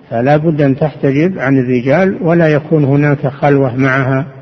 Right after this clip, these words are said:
من ر-، من أحد رجال الأسرة، ولا تحتاج إلى محرم في البيت،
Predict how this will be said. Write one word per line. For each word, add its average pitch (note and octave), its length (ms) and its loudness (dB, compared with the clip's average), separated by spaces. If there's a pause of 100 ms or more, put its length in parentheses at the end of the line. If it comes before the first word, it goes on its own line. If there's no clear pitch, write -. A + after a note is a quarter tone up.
(580)
من C3+ 80 0
ر-، C3 240 -2
من C#3+ 220 2
أحد C#3 360 -2 (1000)
رجال C#3 640 4
الأسرة، C#3 840 0 (2250)
ولا F#3 180 4
تحتاج D3 440 0
إلى C#3+ 180 2
محرم C3+ 380 -2
في A#2+ 80 -6
البيت، C3 320 -2